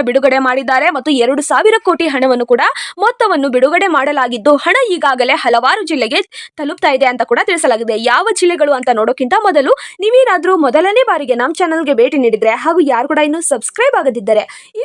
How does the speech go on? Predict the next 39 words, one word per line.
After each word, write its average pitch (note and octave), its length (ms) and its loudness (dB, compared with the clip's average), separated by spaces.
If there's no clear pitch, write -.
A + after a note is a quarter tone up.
ಕೆಳಗಡೆ A4+ 320 -2
ಕಾಣುವ B3+ 300 -2
ಸಬ್ಸ್ಕ್ರೈಬ್ C#4 440 -2
ಬಟನ್ D4+ 200 0
ಮೇಲೆ B3 180 2
ಕ್ಲಿಕ್ C4+ 240 -4
ಮಾಡ್ಬಿಟ್ಟು B3+ 360 -2
ಪ್ರತಿಯೊಬ್ರು C4 680 -2
ಕೂಡ C4+ 140 -4
ಸಬ್ಸ್ಕ್ರೈಬ್ C4+ 360 -2
ಆಗಿ, A3 200 0
ಹಾಗೆ A4 220 4
ಯಾರೆಲ್ಲ A4+ 280 0
ಈ F4+ 40 2
ಒಂದು F4 200 2
ವಿಡಿಯೋನ B3+ 240 0
ನೋಡ್ತಾ D4+ 300 0
ಇದ್ದೀರೋ, C4 300 0
ಒಂದೇ E4+ 280 -2
ಒಂದು F4+ 220 -2
ತಪ್ಪದೆ C4+ 320 0
ಲೈಕ್ A#3 260 0
ಅನ್ನು D#4 100 0
ಕೊಟ್ಟು C#4+ 280 0
ನಿಮ್ಮ D4+ 180 -6
ಸ್ನೇಹಿತರಿಗೂ D#4+ 560 0
ಈ F4+ 140 4
ಒಂದು D4+ 220 0
ವಿಡಿಯೋನ G#3 280 -2
ಶೇರ್ C4 280 -2
ಮಾಡಿ. F#3+ 200 -2
ಸ್ನೇಹಿತರೆ, B4+ 320 0
ಇಲ್ಲಿ D#4 340 -2
ಯಾವ C4 200 2
ಜಿಲ್ಲೆಗೆ F4 300 0
ಬರ್ತಾ C4 260 0
ಇದೆ C#4+ 140 0
ಅಂತ B3+ 200 0
ನೋಡೋದಾದ್ರೆ, A#3+ 840 0